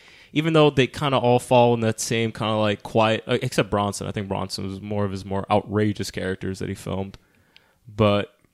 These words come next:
uh, no, if, like, visually, like, he knows what he's doing. He knows how to make a film, it's just recently, you know, he kinda fell off. And I think I'm the only apologist for Only God Forgives. I think I'm the only crazy person who likes that movie.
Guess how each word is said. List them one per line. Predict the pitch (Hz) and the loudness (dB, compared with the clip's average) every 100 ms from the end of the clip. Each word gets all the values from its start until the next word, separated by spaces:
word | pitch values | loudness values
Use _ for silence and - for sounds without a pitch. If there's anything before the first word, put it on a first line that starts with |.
| _ - | _ -4
uh, | 107 107 107 98 - - - - - | 0 4 2 0 -8 -20 -20 -20 -16
no, | 135 196 120 | 0 4 4
if, | 117 113 147 | 2 -2 -6
like, | 135 | -6
visually, | - 127 190 151 110 107 | 0 2 4 6 4 4
like, | 104 104 - - _ _ | 2 0 -6 -20 _ _
he | - 139 | -10 -4
knows | 180 233 139 | 4 4 4
what | 110 | -2
he's | 104 | -4
doing. | - 160 101 | -4 -2 -2
He | 120 | -4
knows | 123 147 139 - - | -2 0 -2 -4 -14
how | - 117 | -4 0
to | 117 | 2
make | 107 101 | 2 -2
a | - | -2
film, | - 139 98 98 _ _ _ _ - | 2 4 4 0 _ _ _ _ -8
it's | 117 | -2
just | 143 - | -2 -2
recently, | 113 180 - 113 113 107 | 4 4 2 -2 -2 -2
you | 123 | -2
know, | 104 | -2
he | 107 | -4
kinda | - 120 113 | -4 -6 -6
fell | - 120 | -4 -2
off. | 131 123 - | 0 -2 -2
And | 101 104 _ - | -8 -10 _ -8
I | |
think | 208 330 | -6 -2
I'm | 233 | 2
the | 160 | 6
only | 135 156 151 - | 6 4 2 -4
apologist | - - 120 127 110 104 | -6 4 6 6 2 -4
for | - 110 | -4 -2
Only | 107 104 | -2 0
God | 104 104 | -2 -2
Forgives. | 101 104 101 - | -4 -4 -4 -4
I | |
think | 113 151 | -2 -2
I'm | 151 | -2
the | 127 | -2
only | 127 117 127 | 4 4 2
crazy | - - - 107 113 135 | -4 -12 -6 -4 0 2
person | 147 143 - 151 170 _ _ _ _ _ | 4 2 2 -4 -4 _ _ _ _ _
who | - 131 | 2 4
likes | 117 113 - | 6 2 2
that | 104 | 0
movie. | 104 101 113 113 | 0 -2 -4 -8